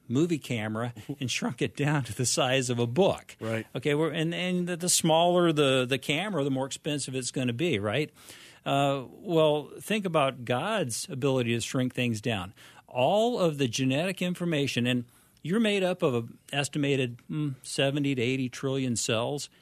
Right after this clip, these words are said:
Speaker 1: and your, each of your cells' D N A contain three billion base pairs of genetic information per cell times seventy to eighty trillion cells.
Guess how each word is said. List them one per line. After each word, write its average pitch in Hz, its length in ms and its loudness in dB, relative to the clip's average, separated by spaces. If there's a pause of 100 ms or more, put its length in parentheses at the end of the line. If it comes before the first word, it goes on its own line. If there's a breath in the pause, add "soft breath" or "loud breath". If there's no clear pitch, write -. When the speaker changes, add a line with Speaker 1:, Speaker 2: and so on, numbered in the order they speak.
(340 soft breath)
Speaker 1:
and 131 200 2
your, 147 140 0
each 170 280 -2
of 208 60 -2
your 170 160 -2
cells' 147 440 0
D 135 260 -2
N 123 100 2
A 131 540 -2 (460)
contain 139 560 0 (160)
three 160 340 -2
billion 131 760 -2 (120)
base 143 240 -2
pairs 143 320 -4
of 117 140 -6
genetic 127 480 -2
information 123 680 -4
per 190 280 -4
cell 160 500 -2
times 143 380 -4
seventy 156 420 -2
to 123 80 -6
eighty 143 280 -6
trillion 143 500 -2
cells. 143 440 -4